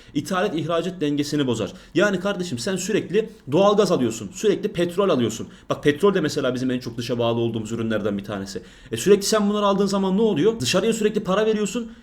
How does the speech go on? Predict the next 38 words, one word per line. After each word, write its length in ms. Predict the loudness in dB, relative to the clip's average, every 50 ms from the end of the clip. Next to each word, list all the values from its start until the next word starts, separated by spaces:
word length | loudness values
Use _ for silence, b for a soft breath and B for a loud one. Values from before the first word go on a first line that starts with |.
| B B B
İçeriye 340 | -4 4 4 6 6 6 2
para 200 | 2 2 0 2
sokamıyorsun. 520 | 0 -2 -2 0 0 0 0 -2 -2 -2
Yani 180 | -2 -2 -2 0
enerjiden 520 | 0 0 2 4 4 4 4 2 0 0
dolayı 200 | 2 2 0 0
sürekli 400 | 0 2 2 0 0 0 -2 -4
bir 120 | -4 -4 B B B B B -4
dışa 220 | -2 0 2 2
açık 280 | 0 2 0 -2 0 0
yaratıyorsun. 500 | 0 0 0 0 -2 -4 -4 -2 0 2
Dedik 300 | 2 4 4 2 0 0
ki 160 | -2 0 0
dışa 260 | 0 0 2 2 2 2
bağımlılık 420 | 2 2 2 2 0 0 0 0
artar, 440 | 0 0 0 0 0 0 0 0 0 -4
ithalat 480 | -4 -2 0 0 2 2 2 0 0 0
artar. 420 | 0 0 0 0 0 0 0 0 2
Yine 160 | 2 2 2
aynı 200 | 2 2 2 0
zamanda 600 | 0 0 -2 0 0 -2 0 0 0 0 0 0
dış 160 | 0 0 0 0
ticaret 360 | -2 0 0 0 0 0 -2
açığı 260 | -4 -4 -4 -4 -4
da 140 | -4 -2 -2
büyür. 340 | -2 -2 -2 -4 -8 -16 -8 -4
Bunlar 220 | -2 -2 0 0 0
yeterli 380 | 0 0 0 0 0 0 0
bizler 240 | -2 -2 -2 -2 -2
için. 200 | -2 -4 -6 -2 0
Yine 140 | 0 2 2
arkadaşlar 480 | 0 0 -2 -2 -4 0 0 0 0
dışa 220 | -2 -2 -2 0 0
bağımlılık 380 | 0 0 0 -2 -4 -2 2
da 40 | 2
önemli 300 | 2 2 0 -2 -2 -2
bir 80 | -2 0
konu. 300 | -2 -2 -2 -2 -6